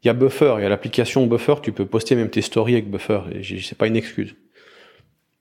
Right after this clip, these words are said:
Ouais, mais non, c'est pas une excuse. J'en ai besoin, il faut que je vois ce qui se met. » Non, t'en as pas besoin.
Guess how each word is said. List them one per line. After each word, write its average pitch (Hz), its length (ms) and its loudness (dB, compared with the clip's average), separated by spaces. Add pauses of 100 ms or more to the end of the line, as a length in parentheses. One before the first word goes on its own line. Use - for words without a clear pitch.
(160)
Ouais, 156 360 0
mais 143 160 2
non, 139 240 2
c'est - 140 -10
pas 131 80 -2
une 123 80 -2
excuse. 113 360 -12
J'en 120 140 -2
ai 135 80 6
besoin, 143 300 2
il 151 60 4
faut 127 120 -2
que 113 80 -6
je 113 80 -2
vois 131 460 4
ce - 80 -8
qui - 80 -12
se - 100 -14
met. » 127 80 -6
Non, 165 140 -4
t'en 117 160 -4
as 113 80 -6
pas 123 100 -6
besoin. 117 320 -12